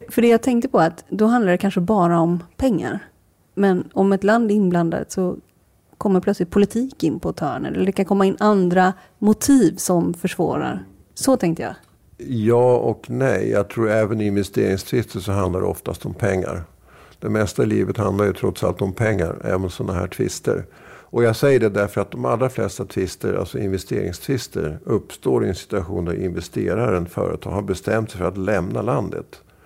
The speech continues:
Speaker 2: på grund av det som har hänt. Så i regel ser de ingen framtid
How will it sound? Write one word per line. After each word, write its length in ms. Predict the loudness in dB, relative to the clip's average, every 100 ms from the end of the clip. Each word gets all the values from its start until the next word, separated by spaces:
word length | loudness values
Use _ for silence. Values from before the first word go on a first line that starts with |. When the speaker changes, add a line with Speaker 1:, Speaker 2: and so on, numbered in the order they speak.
| -20 -20 -4
Speaker 2:
på 120 | 0
grund 260 | 2 2
av 80 | 2
det 120 | -4
som 160 | -6 -6
har 80 | -4
hänt. 460 | -4 -4 -8 -12 _ -20 -20 -20
Så 120 | -4
i 80 | -2
regel 380 | 4 4 4 2
ser 240 | -2 -2
de 160 | -2 -2
ingen 220 | -2 -4
framtid 640 | -4 -6 -6 -6 -6 -8